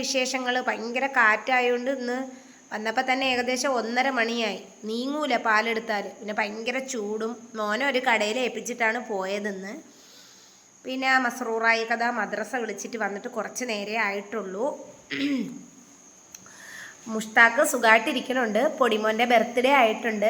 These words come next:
ഞാൻ ബർത്ത്ഡേക്ക് എൻ്റെ പൊന്നോനൊരു ഗിഫ്റ്റ് കൊടുക്കണുണ്ട്, ഇൻഷാ അല്ലാ. പിന്നെ വേറൊന്നുമല്ല, സാധനങ്ങളൊന്നുമല്ല, അത് ഞാൻ അന്ന് നിങ്ങളടുത്ത് പറയുന്നതായിരിക്കും. ആ, പിന്നെ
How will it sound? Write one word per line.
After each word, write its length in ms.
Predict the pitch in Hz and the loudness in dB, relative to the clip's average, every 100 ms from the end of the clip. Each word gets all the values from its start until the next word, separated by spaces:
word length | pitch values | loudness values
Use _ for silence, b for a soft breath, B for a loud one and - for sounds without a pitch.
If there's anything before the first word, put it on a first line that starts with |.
| 247 | 2
ഞാൻ 100 | 233 | 2
ബർത്ത്ഡേക്ക് 440 | 220 208 226 226 247 | 0 0 0 0 0
എൻ്റെ 140 | 233 240 | -2 -2
പൊന്നോനൊരു 500 | 214 202 226 240 233 208 | -2 0 0 0 -2 -4
ഗിഫ്റ്റ് 280 | 208 - 294 | -6 -6 0
കൊടുക്കണുണ്ട്, 600 | 262 208 208 190 185 190 233 285 220 | 0 0 -4 -4 -6 -6 -6 -6 -8
ഇൻഷാ 320 | 185 185 - 214 | -8 -6 -2 -2
അല്ലാ. 220 | 190 190 202 302 B B B B B - - - - - | -2 0 0 0 B B B B B -20 -20 -20 -20 -10
പിന്നെ 280 | 226 226 240 240 240 - - 233 | -6 -2 0 0 -2 -8 -4 2
വേറൊന്നുമല്ല, 640 | 269 359 370 339 285 294 320 | 4 6 6 4 6 4 4
സാധനങ്ങളൊന്നുമല്ല, 920 | 233 240 320 370 349 302 254 214 202 214 320 - - - 226 | 6 6 4 2 4 2 2 0 -2 -4 -6 -12 -20 -6 -2
അത് 80 | 233 240 | 0 2
ഞാൻ 120 | 240 208 | 2 2
അന്ന് 220 | 208 262 | 0 0
നിങ്ങളടുത്ത് 500 | 254 220 220 220 277 349 - - - - | 0 2 2 2 0 -2 -4 -16 -12 0
പറയുന്നതായിരിക്കും. 920 | 214 220 226 233 214 214 214 208 269 381 B B B B B B B B - - - | 2 2 2 2 2 2 -2 -6 -6 -6 B B B B B B B B -20 -20 -12
ആ, 40 | 247 240 240 240 240 | -4 0 0 -2 -4
പിന്നെ 320 | 254 254 262 | -6 0 4